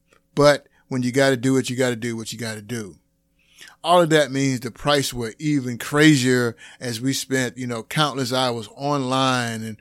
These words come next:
riding by the car lots and vacant car lots, only one car that even comes close to what we're looking for. So we did, you know, after a while, settle on the vehicle. And through this whole process, we would find, and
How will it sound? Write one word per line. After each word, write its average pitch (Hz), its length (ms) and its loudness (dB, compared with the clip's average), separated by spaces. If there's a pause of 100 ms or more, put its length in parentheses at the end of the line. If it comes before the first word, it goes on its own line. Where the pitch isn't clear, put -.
(240)
riding 135 540 6
by 131 220 4
the 120 60 -4
car 143 380 2
lots 117 480 -4
and 113 220 -12 (260)
vacant 139 420 2
car 135 300 0
lots, 117 380 -6
only 135 280 -2
one 131 360 0
car 131 480 4
that 120 260 -4 (400)
even 131 220 -2
comes 139 280 0
close 139 280 2
to 135 80 -2
what 131 180 0
we're 123 100 -2
looking 135 340 2
for. 110 360 -10 (380)
So 185 180 4
we 180 160 6
did, 165 220 8
you 147 160 2
know, 135 80 2
after 131 300 0
a 131 60 0
while, 127 360 2
settle 131 320 2
on 131 140 0
the 123 60 2
vehicle. 120 640 0 (840)
And 143 160 2
through 156 140 8
this 151 140 4
whole 139 200 6
process, 127 600 4
we 131 100 -2
would 127 180 -6
find, 127 420 -4
and 120 200 -6